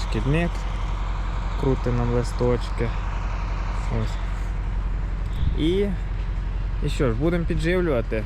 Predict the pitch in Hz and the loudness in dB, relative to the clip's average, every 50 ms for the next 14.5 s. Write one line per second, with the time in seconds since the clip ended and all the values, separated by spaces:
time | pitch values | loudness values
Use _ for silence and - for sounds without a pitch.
0 | - - 123 131 143 147 151 139 - 151 143 135 131 143 143 135 - - 151 147 | -2 -2 0 2 2 4 2 2 2 2 2 2 2 2 2 0 2 2 0 2
1 | 147 143 135 131 139 143 135 127 139 139 143 139 135 131 147 139 131 - - 156 | 2 2 2 2 2 2 2 2 2 2 2 0 0 2 2 0 0 0 0 0
2 | 165 180 175 - - - - - - - - - - - - - - - - - | 0 0 0 -2 -4 -4 -4 -4 -2 -2 -2 -2 -2 -2 -2 -2 -2 -2 -2 -2
3 | - - - - - - - - - - - - - - - - - - - - | -2 -2 -2 -2 -2 -2 -2 -2 -2 -2 -2 -2 -2 -2 -2 -2 -2 -2 -2 -2
4 | - - - - - - - - - - 123 120 123 120 117 110 - - 139 135 | -2 -2 -2 -2 -2 -2 -2 -2 0 2 2 2 2 2 0 0 0 2 2 2
5 | 127 - - - 127 120 120 120 117 113 127 131 131 131 123 131 147 151 160 165 | 2 0 -2 0 0 2 2 2 2 2 0 0 0 0 0 0 0 0 0 0
6 | 160 - - - - - - - - - - - - - - - - - - - | 0 -2 -4 -6 -6 -6 -6 -4 -4 -4 -4 -4 -4 -2 -2 -2 -2 -2 -2 0
7 | - - - - - - - - - - - - - - - - - - - - | 0 0 0 0 0 0 0 0 0 -2 -2 -2 -2 -2 -2 -2 -2 -2 -2 -2
8 | - - - - - - - - - - - - - - 127 131 131 139 151 151 | -2 -2 -2 -2 -2 -2 -2 -2 -2 -2 -2 -2 0 0 2 2 4 4 4 4
9 | 143 139 139 135 139 135 139 143 139 135 139 147 143 143 143 139 135 131 131 - | 2 2 2 2 2 2 2 2 2 2 2 2 2 4 4 2 2 0 0 -2
10 | - - - - - - - - - 131 - - - 165 160 135 113 117 131 120 | -4 -4 -4 -4 -4 -4 -4 -4 -2 -2 -2 -2 0 0 2 2 2 2 2 2
11 | 117 117 113 120 156 170 175 165 147 127 113 110 - - - - - - - - | 2 2 2 2 2 0 2 0 0 0 -2 -2 -2 -4 -4 -4 -4 -4 -2 -2
12 | 120 117 - 135 123 113 123 127 120 - - 127 127 127 127 120 135 135 135 139 | 0 0 0 0 2 2 2 2 2 2 2 2 2 2 2 2 2 4 4 4
13 | 139 135 131 127 120 - - - - 127 127 - - 143 135 - 147 135 131 123 | 6 6 6 6 4 4 4 2 0 0 0 0 0 -2 0 0 0 0 0 0
14 | 127 127 135 143 156 185 196 190 - | 0 2 2 2 2 2 2 2 0